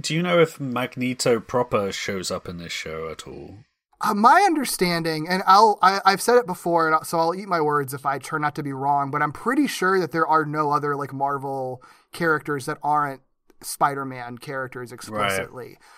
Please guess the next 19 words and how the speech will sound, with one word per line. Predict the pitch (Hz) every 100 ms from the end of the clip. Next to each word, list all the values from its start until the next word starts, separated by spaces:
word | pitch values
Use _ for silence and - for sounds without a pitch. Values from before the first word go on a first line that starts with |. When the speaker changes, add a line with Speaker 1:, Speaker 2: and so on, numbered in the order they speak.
| - -
Speaker 2:
Um, | 160 156 147
like, | 160
they | 175
didn't | 170 190 190
really | 180
do | 147 151
crossovers | - 139 - 165 180 175
or | 185
anything, | 190 190
and | 185
I'm | 170 175
not | 202
Speaker 1:
Mm. | 202 180
Speaker 2:
sure | 190 175
if | 165 156
that | 160 156
was | 151
a | 135
mandate | 131 156 202 196 190 185 175 -